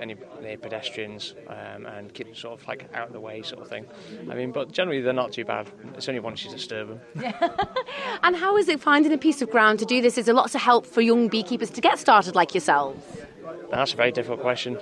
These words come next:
Speaker 1: um, because luckily enough, um, I've, well, my, my father has lots of land, so we live on a farm, so yeah, luckily I managed to put them out there. Um, but the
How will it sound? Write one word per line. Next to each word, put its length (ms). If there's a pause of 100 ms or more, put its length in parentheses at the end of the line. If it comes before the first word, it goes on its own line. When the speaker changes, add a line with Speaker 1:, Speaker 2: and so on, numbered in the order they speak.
(120)
Speaker 1:
um, 440
because 440
luckily 240
enough, 400
um, 580
I've, 260
well, 180
my, 200 (220)
my 180
father 320
has 380
lots 200
of 60
land, 420
so 200
we 80
live 100
on 60
a 60
farm, 360
so 260 (380)
yeah, 80
luckily 260
I 60
managed 220
to 60
put 100
them 100
out 140
there. 240 (180)
Um, 640
but 120
the 220